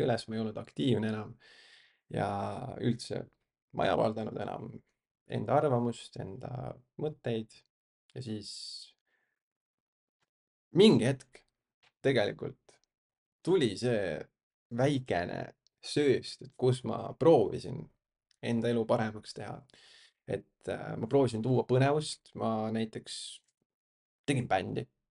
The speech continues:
mis andis mu elule väga palju juurde, sest see oli, see bändiruumis olemine oli tegelikult üksainukene hetk tegelikult selle kõige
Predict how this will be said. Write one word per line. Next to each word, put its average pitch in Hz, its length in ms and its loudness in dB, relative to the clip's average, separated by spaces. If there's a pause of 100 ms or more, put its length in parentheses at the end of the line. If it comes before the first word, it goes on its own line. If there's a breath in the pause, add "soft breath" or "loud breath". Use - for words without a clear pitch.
(380)
mis 110 160 -4 (280)
andis 113 400 -2
mu 117 80 -2
elule 110 320 -2 (240)
väga 120 200 4
palju 113 260 -2
juurde, 107 340 2
sest - 300 -12
see 117 100 -2
oli, 113 140 -6 (400 soft breath)
see 123 100 -10
bändiruumis 127 560 4
olemine 107 480 4
oli 98 140 -6
tegelikult - 640 -4 (420)
üksainukene 110 600 -2
hetk - 260 -2
tegelikult - 680 -8 (340)
selle 107 300 -10 (1080)
kõige 113 280 0